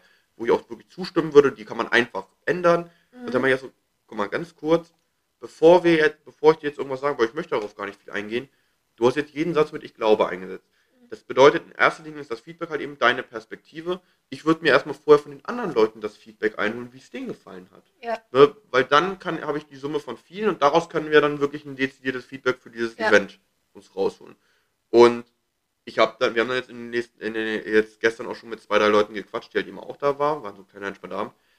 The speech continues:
Speaker 1: Die fanden das super.
Speaker 2: Mega, ja.
Speaker 1: Mega gut fanden die das. Auch von sich aus kamen die
Speaker 2: Mhm.
Speaker 1: noch schon auf mich zu und meinten, „Ey, richtig cool, das war ultra guter Input, das hat mega viel Spaß gemacht, das war super.“
Speaker 2: Ja, und am Ende ist ja auch der Input das Wichtigste,
Speaker 1: Wo ich mir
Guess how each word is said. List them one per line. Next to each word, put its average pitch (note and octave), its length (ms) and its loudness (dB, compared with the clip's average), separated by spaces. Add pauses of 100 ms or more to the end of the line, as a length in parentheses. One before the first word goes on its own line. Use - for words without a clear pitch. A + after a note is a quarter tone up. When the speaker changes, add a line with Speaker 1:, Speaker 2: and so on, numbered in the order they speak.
(160)
Speaker 1:
Die - 60 -20
fanden A#2+ 400 -14
das G#2 240 -6
super. C4+ 120 -20 (100)
Speaker 2:
Mega, C#4 300 0
ja. G#3+ 340 -2
Speaker 1:
Mega F3+ 460 4
gut E3 260 -10
fanden E3 300 -4
die D#3+ 60 -6
das. D#3+ 160 -2
Auch C3+ 140 -2
von C3 180 -8
sich F#3 200 -12
aus - 160 -4
kamen C3 340 -2
die B2+ 220 -12
Speaker 2:
Mhm. F2+ 100 -18
Speaker 1:
noch B2+ 260 -6
schon C#3+ 160 -6
auf B2+ 140 -4
mich C#3 180 -14
zu D#3+ 120 -12
und D#3+ 60 -6
meinten, - 260 -6
„Ey, C#3+ 280 -8 (320)
richtig E3 420 2 (120)
cool, E3 220 4
das D#3 160 2
war - 180 -6
ultra F#3+ 440 -2
guter D#3+ 360 -8
Input, E3+ 420 2
das D#3 120 -2
hat D#3+ 100 -10
mega F3 240 2
viel F#3 160 -8
Spaß E3 480 0
gemacht, E3+ 360 -12
das D3 180 -14
war D#3 80 -14
super.“ D#3+ 520 -8 (240)
Speaker 2:
Ja, C4+ 80 -12
und C#4 60 2
am D4 120 0
Ende D4 160 -6
ist D#4 100 -6
ja D4+ 100 0
auch - 60 -14
der - 200 0
Input C#4 380 -18
das - 180 -20
Wichtigste, - 360 -20
Speaker 1:
Wo D3+ 80 4
ich E3 100 4
mir E3+ 100 8